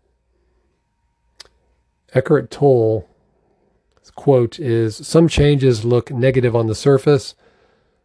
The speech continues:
but you will soon realize that space is being created in your life for something new to emerge."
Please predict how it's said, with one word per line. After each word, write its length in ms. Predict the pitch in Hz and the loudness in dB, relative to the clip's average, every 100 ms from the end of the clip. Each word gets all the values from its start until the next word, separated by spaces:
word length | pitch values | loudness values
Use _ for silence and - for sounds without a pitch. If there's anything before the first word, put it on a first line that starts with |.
| _ | _
but 200 | 131 - | -6 0
you 80 | 135 | 0
will 160 | 123 | 0
soon 300 | 107 - 139 | 0 0 2
realize 520 | 127 127 123 117 113 104 | 2 2 2 0 -2 -2
that 220 | 110 - | -4 -4
space 440 | - 131 127 - | -2 2 2 0
is 80 | 117 | -6
being 240 | 120 120 | -2 -2
created 420 | 110 - 127 120 120 | -2 2 2 2 0
in 80 | |
your 140 | 113 113 | -2 -2
life 400 | 113 113 110 - _ _ _ | 0 -2 -4 -10 _ _ _
for 140 | - | -12
something 420 | - 127 - 113 | -6 -6 -4 -4
new 200 | 117 120 | -2 -2
to 180 | 110 117 | -4 -6
emerge." 560 | 107 110 107 101 95 | -4 -2 -4 -6 -10